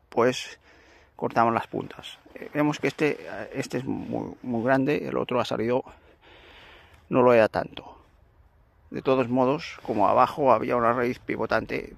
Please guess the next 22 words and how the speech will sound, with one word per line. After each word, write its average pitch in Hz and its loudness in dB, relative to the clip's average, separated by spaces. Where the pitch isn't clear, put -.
te - -8
voy 127 -4
a 127 0
ampliar 101 0
un 101 -8
poco, 87 -2
un 143 -6
poco 110 2
el 113 0
agujero, 131 2
profundizar 110 -4
un 101 -4
poco 98 -2
más 156 2
y 151 0
luego 131 4
ya 143 4
cubrirlo 123 0
de 117 2
tierra 151 2
y 101 0
apretar, - 0